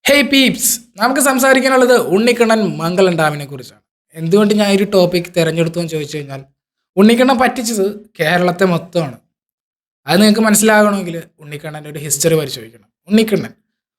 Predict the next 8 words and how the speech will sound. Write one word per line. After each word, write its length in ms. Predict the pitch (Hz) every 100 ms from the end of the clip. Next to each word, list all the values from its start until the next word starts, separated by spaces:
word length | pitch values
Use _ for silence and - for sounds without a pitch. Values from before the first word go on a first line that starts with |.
| _
ഒരു 100 | 190 202
സാധാരണ 400 | 233 220 240 233 220
രീതിയിൽ, 300 | 208 180 170 170 - _ -
അതായത് 260 | 156 160 160
സോഷ്യൽ 260 | 170 160 165
മീഡിയയിൽ 240 | 160 156 160 156
റീലൊക്കെ 420 | 151 147 156 156 160
ഇട്ട് 140 | 147